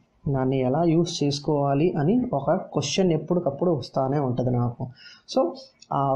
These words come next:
క్వశ్చన్ ఆన్సర్ మనం ఇప్పుడు తెలుసుకుందాము. అంటే నాకు ఎన్నో రకాలుగా మ్యూచువల్ ఫండ్ స్కీమ్స్ ఉన్నాయి. ఆ మ్యూచువల్ ఫండ్ స్కీమ్స్‌లో నేను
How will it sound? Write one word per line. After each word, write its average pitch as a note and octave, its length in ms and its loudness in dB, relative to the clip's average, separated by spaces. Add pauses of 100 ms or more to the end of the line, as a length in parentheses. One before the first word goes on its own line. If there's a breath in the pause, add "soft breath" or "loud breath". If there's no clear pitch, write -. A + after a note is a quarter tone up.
(340)
క్వశ్చన్ A3 420 2 (300)
ఆన్సర్ D3+ 400 0
మనం C#3+ 220 2
ఇప్పుడు C#3+ 260 2 (180)
తెలుసుకుందాము. B2+ 720 0 (380)
అంటే C3+ 280 0 (480 loud breath)
నాకు C#3 380 0 (140)
ఎన్నో C#3 400 2
రకాలుగా G#3+ 420 2
మ్యూచువల్ D#3+ 400 2
ఫండ్ C#3+ 180 -2
స్కీమ్స్ C#3+ 520 -2
ఉన్నాయి. B2+ 260 2 (200)
ఆ C3+ 60 -2 (220)
మ్యూచువల్ D#3+ 380 0
ఫండ్ G3 220 0
స్కీమ్స్‌లో G3 640 0
నేను E3 320 2